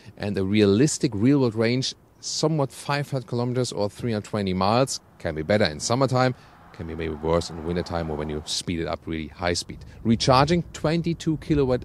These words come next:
A-, A C is standard. Two hundred kilowatt D C charging, the quick charging, and that gives you then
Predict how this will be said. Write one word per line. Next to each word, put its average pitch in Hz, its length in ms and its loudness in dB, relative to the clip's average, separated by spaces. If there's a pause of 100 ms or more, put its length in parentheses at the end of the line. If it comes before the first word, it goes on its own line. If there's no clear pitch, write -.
A-, 131 140 0 (880)
A 101 120 2
C 170 280 6
is 127 200 2
standard. 160 420 4 (760)
Two 185 160 2
hundred 156 320 0
kilowatt 113 400 0
D 156 160 0
C 202 240 0
charging, 190 640 2
the 101 80 -4
quick 156 200 -2
charging, 156 360 2
and 101 100 -2
that 117 140 -2
gives 127 260 0
you 127 80 0
then 113 260 0